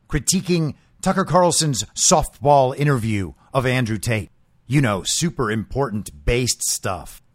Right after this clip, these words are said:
But despite that horrific branding, I will nonetheless share this article from yesterday written by a man named Jack Hunter. The headline is Rand Paul's Constitutional War Amendment Fails.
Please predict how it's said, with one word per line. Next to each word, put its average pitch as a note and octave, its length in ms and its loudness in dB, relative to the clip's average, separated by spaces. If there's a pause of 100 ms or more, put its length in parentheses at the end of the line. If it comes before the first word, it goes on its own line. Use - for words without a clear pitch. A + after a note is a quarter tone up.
(180)
But F3 200 4
despite F#3 580 0
that C3 280 0
horrific B2 540 -4
branding, A2 640 -4 (180)
I C#3+ 240 2
will C#3 220 0
nonetheless C#3+ 500 0
share C3+ 240 0
this C3+ 240 0
article B2+ 400 0
from A#2 220 -2
yesterday A#2+ 460 -2
written A2+ 280 -4
by A#2+ 140 0
a A2+ 60 -2
man A2+ 280 -2
named A#2 380 -6
Jack B2 340 0
Hunter. G#2 560 -6 (320)
The B2 140 -2
headline D3 440 2
is A2 200 -4
Rand C3 360 -4
Paul's C3+ 320 2
Constitutional B2 840 -4
War B2 340 -2
Amendment A2+ 680 -4
Fails. D3 760 -6